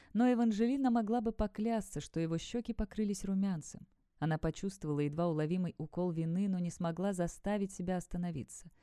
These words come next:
«Держу пари, ты даже не извинился за то, что поцеловал её. И это, вероятно, не самое худшее, что ты когда-либо делал. Я имею в виду, разве это не ты считаешь романтическим жестом поцеловать девушку,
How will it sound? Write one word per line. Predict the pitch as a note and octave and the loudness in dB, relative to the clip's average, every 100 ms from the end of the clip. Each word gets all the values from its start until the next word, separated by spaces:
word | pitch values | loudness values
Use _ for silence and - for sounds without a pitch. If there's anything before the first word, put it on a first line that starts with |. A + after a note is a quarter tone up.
| _ _ _ _ | _ _ _ _
«Держу | G3 G#3 A3 G#3+ | 4 4 4 4
пари, | A3+ G#3 G#3+ A3+ | 4 4 4 2
ты | E3 | 2
даже | F3 F#3+ | 4 4
не | F#3+ G3 | 4 4
извинился | F#3 G3+ G#3 A3+ G3+ C#3+ | 2 2 4 2 0 0
за | C#3 | 0
то, | - | 0
что | - C#3+ | -6 -4
поцеловал | D3 - D#3 D3 A#2+ G2+ | -4 -2 0 2 0 -2
её. | A2 - _ _ - | -6 -12 _ _ 0
И | F3+ | 4
это, | F3+ G3 | 4 4
вероятно, | F3 D#3+ F3 F#3+ F3 | 2 4 2 0 0
не | F3+ | -2
самое | F3+ A3+ A#3 D#3 B2+ | -2 -2 0 2 0
худшее, | B2+ E3 E3+ D3+ C3+ | 0 -4 -4 -4 -4
что | - | -4
ты | C#3 | -6
когда-либо | - C#3+ D3 D#3+ D#3 D#3+ | -2 -2 0 0 0 -2
делал. | D#3 A#2 C#3 - _ _ _ - | -2 -2 -4 -10 _ _ _ -4
Я | D#3+ F#3+ G#3 | 4 6 6
имею | G#3 G#3+ F3+ | 4 4 2
в | |
виду, | F3 F3+ A3+ | 0 2 2
разве | G3 E3+ F#3 | 2 2 2
это | G#3 F#3+ | 2 2
не | F#3+ | 2
ты | F#3+ B3 B3+ | 2 0 0
считаешь | - F#3 G#3 G#3+ - | -2 -2 0 0 0
романтическим | F3 F3 F3 G#3 F3 - E3 | 0 0 0 -4 -6 -6 -4
жестом | F3 G#3 G3 F#3 | -2 -2 -2 -2
поцеловать | F3 F3 F3 F#3 E3+ | -2 0 2 2 2
девушку, | D3 C#3+ F3 - F#3+ | 0 0 -2 -8 -14